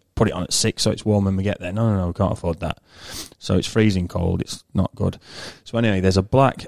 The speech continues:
I-Pace parked outside, and it's plugged in. I think that must be, must be the one. Eventually, the salesman comes, sits us down,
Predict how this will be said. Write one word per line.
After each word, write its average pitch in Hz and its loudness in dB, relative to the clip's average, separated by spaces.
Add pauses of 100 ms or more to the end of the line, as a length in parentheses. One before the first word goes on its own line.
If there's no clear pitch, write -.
I-Pace 110 0
parked - -2
outside, 92 0 (1600)
and 92 -4
it's 92 -4
plugged 98 -4
in. 113 4 (440)
I - -20
think - -10
that - -16
must - -10
be, - -6 (400)
must 110 -8
be - -8
the 95 -10
one. 92 0 (1800)
Eventually, 92 -2
the 87 -2
salesman 90 -2
comes, 113 0 (120)
sits - -2
us 95 -4
down, 110 2